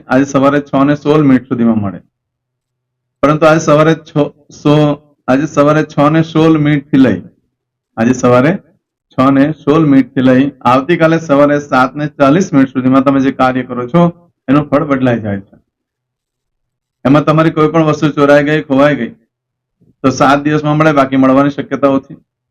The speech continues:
આ સમયગાળા દરમિયાન તમે કોઈ પણ કાર્યનો આરંભ કરો છો, તો સુખ સમૃદ્ધિમાં વધારો થાય છે, પણ જરૂરી નથી કે તમે સુખ ભોગવી શકો. આ ગુરુ પુષ્યમતી યોગ છે, એમાં ઘણા લોકો સોનું, ચાંદી, હીરા, માણેક, મોતી, નવા વસ્ત્ર, કપડાં, ગાડી, વાહન બધું ખરીદી કરતા હોય,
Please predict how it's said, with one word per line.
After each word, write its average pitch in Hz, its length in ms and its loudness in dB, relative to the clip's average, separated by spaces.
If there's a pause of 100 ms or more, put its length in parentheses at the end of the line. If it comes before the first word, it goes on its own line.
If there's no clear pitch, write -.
(760)
આ 151 140 4
સમયગાળા 160 480 2
દરમિયાન 156 320 -2
તમે 156 180 0
કોઈ 147 180 0
પણ 147 180 -4
કાર્યનો 143 320 0
આરંભ 139 400 0
કરો 135 240 0
છો, 147 160 -8
તો 147 100 -2
સુખ 147 220 -6
સમૃદ્ધિમાં 139 720 0
વધારો 135 320 0
થાય 147 240 0
છે, 123 160 -10 (440)
પણ 143 140 2
જરૂરી 139 400 0
નથી 170 160 4
કે 165 140 -2
તમે 147 260 0
સુખ 139 260 -2
ભોગવી 117 280 -2
શકો. - 280 -12 (1000)
આ 120 80 0
ગુરુ 135 220 0
પુષ્યમતી 143 500 0
યોગ 139 180 2
છે, 139 120 -2
એમાં 135 200 4
ઘણા 127 180 0
લોકો 135 220 -2
સોનું, 131 320 0
ચાંદી, 127 300 2
હીરા, 127 220 -2
માણેક, 127 300 0
મોતી, 123 340 -2 (300)
નવા 120 200 0
વસ્ત્ર, 123 420 -2
કપડાં, 120 520 -4 (400)
ગાડી, 120 340 -2
વાહન 120 520 -6
બધું 139 220 -4
ખરીદી 151 280 0
કરતા 151 280 -4
હોય, 117 220 -12